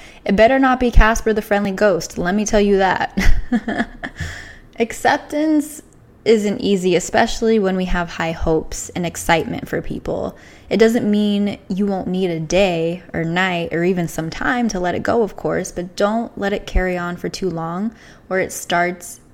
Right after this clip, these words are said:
eating you at your core and putting you in so much self-doubt that it creates beliefs and ideas in your mind about yourself that are not true. It stinks and it stings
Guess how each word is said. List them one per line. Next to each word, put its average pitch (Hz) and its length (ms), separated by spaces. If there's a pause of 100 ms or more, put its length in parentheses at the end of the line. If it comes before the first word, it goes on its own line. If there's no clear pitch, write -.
(180)
eating 190 340
you 165 160
at 165 120
your 160 120
core 165 360
and 170 140
putting 175 440
you 165 200
in 175 180
so - 280
much 208 220
self-doubt 175 680
that 185 120
it - 100
creates 208 420
beliefs 185 420
and 185 100
ideas 190 400
in 170 120
your 170 100
mind 170 300
about 202 220
yourself 233 400
that 185 100
are 175 100
not 170 240
true. 139 420 (880)
It 233 140
stinks - 640
and 202 160
it - 140
stings 170 920